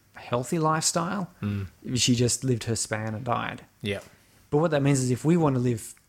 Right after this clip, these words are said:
Speaker 1: forever or greatly increase our lifespans, we have to fundamentally change our biology.
Speaker 2: Hmm.
Speaker 1: So that either means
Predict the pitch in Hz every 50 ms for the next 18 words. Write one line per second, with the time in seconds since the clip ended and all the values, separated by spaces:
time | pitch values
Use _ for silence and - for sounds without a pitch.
0 | _ _ _ _ - - - 127 131 147 135 117 110 127 151 147 - - 151 127
1 | 127 123 120 117 - - - - 151 123 - 131 131 131 127 139 135 139 139 -
2 | 139 123 110 - 147 139 120 - 123 110 107 131 175 202 180 - - - 113 113
3 | 113 117 113 - - - - - - 143 127 104 156 151 - - - - - 139
4 | 147 147 147 139 127 135 131 127 - 127 120 117 - - 127 120 120 117 120 110
5 | 104 107 104 107 110 113 113 113 107 - - 113 - _ _ _ - 107 107 104
6 | 101 98 87 - _ _ _ _ _ - - 139 127 127 135 135 127 123 127 127
7 | 127 123 123 120 120 117 113 110 107 101 - -